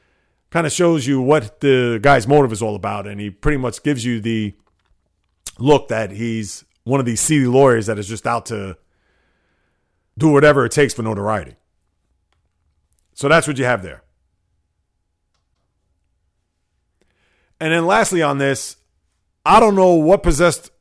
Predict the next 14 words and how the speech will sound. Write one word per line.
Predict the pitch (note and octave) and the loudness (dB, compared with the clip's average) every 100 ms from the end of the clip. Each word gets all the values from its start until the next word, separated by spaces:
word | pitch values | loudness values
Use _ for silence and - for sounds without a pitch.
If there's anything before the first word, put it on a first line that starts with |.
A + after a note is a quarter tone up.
| _ | _
former | - F3 F#3 E3+ | 0 4 4 2
Atlanta | D3+ D3+ D#3+ D#3+ D3+ C3 _ _ _ | 2 2 2 0 -2 -4 _ _ _
Falcons | - E3 D#3+ C#3+ | 0 2 2 0
wide | C3 D3 | 2 2
receiver | C#3+ - D3+ C#3+ | 2 0 0 0
Roddy | A#2 C3+ D3 | 2 2 2
White | A#2 C#3 C#3+ | 2 0 0
to | |
come | - C#3 | -2 0
out | C3+ D3 - _ _ _ _ _ _ _ - | 2 0 -4 _ _ _ _ _ _ _ -8
to | C3+ B2 | -4 -2
back | G2 C#3+ D3+ - | 0 2 2 2
Deshaun | D3 - D3+ C3+ | -4 0 0 2
Watson | B2 D3+ D#3+ D#3 D3 | 2 0 0 -4 -6